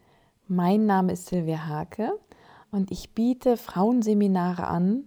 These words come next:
die ich Women's Wisdom Circles nenne. Sie beruhen auf vielen persönlichen Erfahrungen, die ich gemacht habe,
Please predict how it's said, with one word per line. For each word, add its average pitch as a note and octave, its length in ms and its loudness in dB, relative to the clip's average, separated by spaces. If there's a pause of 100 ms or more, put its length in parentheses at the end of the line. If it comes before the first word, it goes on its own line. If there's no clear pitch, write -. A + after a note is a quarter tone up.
(560)
die - 100 -6
ich F3 120 -8
Women's A3 440 0
Wisdom G3+ 300 -2
Circles D#3+ 580 -6
nenne. D#3 460 -6 (840)
Sie A3+ 340 -2
beruhen G#3 480 0
auf F3 160 -2
vielen B3 560 -2
persönlichen G3 640 -2
Erfahrungen, F3+ 920 -4
die F3+ 100 -6
ich F3+ 120 -10
gemacht F3 500 -10
habe, E3 420 -6